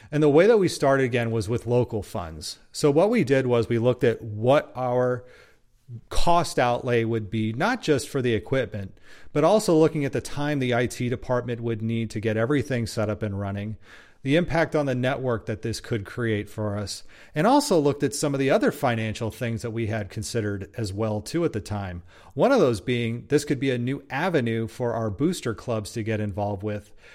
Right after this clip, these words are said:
and raise additional funds for our athletic booster program in our school. So again,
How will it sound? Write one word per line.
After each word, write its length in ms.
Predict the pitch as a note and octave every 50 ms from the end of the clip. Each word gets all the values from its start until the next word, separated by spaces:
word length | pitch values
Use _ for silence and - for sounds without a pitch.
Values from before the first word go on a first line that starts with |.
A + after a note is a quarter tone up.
| - -
and 200 | - C#3 C#3+ C#3+
raise 240 | D3 D3 D3 C3+ B2
additional 560 | C3+ A#2 F#2 - C#3 C3+ - - C#3 B2+ A#2+
funds 400 | - - - D3 D3+ C#3+ C3 A#2
for 220 | - - B2 A2+ A2+
our 180 | A2+ A2+ A#2
athletic 400 | A2 - A#2+ A#2 A2+ A2+ F#2 E2+
booster 300 | B2+ D3 C#3+ C#3+ - B2+
program 600 | - - - A#2+ A2+ G2+ A2 G#2+ G#2+ G#2+ G#2+ G#2+ -
in 140 | - A#2 G#2+
our 120 | G2+ G#2 G2
school. 500 | - - - - A2+ G2 C#2+ - G#1+ _ _ _ _ _ _ _ _ _ _ _ _ _ _ - - -
So 200 | - - E3 D3
again, 360 | C#3+ D#3 D#3+ C#3+ A2+ F#2